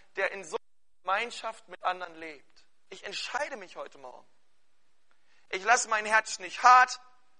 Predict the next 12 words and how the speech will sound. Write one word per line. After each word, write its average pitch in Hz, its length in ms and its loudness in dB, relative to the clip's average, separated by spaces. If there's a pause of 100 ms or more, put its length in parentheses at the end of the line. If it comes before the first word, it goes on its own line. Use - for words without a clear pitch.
(880)
gegenüber 202 400 -2
Beziehungen 233 800 0
oder 185 180 4
wenn 180 200 -8
Beziehungen 262 500 -4
auch 214 200 2
in 202 80 -14
deinem 202 220 -2
Leben 220 240 -10
nicht 214 160 -14
geklärt 226 420 -6
sind. 147 320 -18